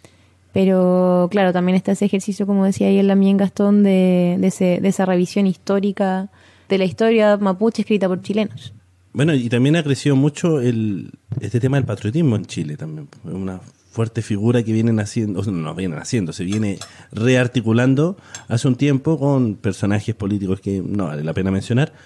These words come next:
Speaker 2: pero sí, esto también ha venido a atacar mucho, eh, la cultura indígena, también la xenofobia, y ustedes ante eso arremetía, que hoy día ha tenido manera más política, podríamos decir, más política electoral,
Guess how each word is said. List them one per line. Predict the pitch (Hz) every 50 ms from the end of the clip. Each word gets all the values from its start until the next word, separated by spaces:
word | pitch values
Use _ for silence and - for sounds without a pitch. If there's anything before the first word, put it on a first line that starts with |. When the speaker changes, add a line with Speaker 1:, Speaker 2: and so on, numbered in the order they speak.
| - - - - - - - _
Speaker 2:
pero | - 123 113 120 110
sí, | - - 156 165 185 190 - - _ -
esto | 123 135 - 170
también | 160 131 131 139 147
ha | 143
venido | 139 135 139 139
a | 139
atacar | 131 123 113 131 123
mucho, | 117 120 143 139 - - 175 175 165 -
eh, | - 135 139 143 143
la | 135 127 117
cultura | - 104 98 - - 123 139 156 165 165 151 - -
indígena, | 110 107 101 110 110 - 131 123 127 135 147 160 156 - - - - - - _ _ -
también | - 113 104 113 135 147 131
la | 104
xenofobia, | - - 92 82 - - 123 113 98 95 98 107 123 160 165 _ _ _ _ _ _ _ -
y | 110 113 127
ustedes | - - 151 156 165 156
ante | 160 151 143 143 139 143
eso | 151 - - 165 160
arremetía, | 156 131 131 127 123 110 107 104 - 156 175 139 104 101
que | 98 104
hoy | 95
día | 101 104 101
ha | 95
tenido | 95 95 107 107 107 104
manera | 101 101 107 117 127
más | 143 170 -
política, | - 156 147 156 147 123 98 98 95
podríamos | 101 98 98 101 101 101 110 107
decir, | 101 101 - 113 110 110
más | 110 104 104
política | - 101 107 101 107 98 101 95 95 95
electoral, | 92 92 98 - - 113 110 120 135 143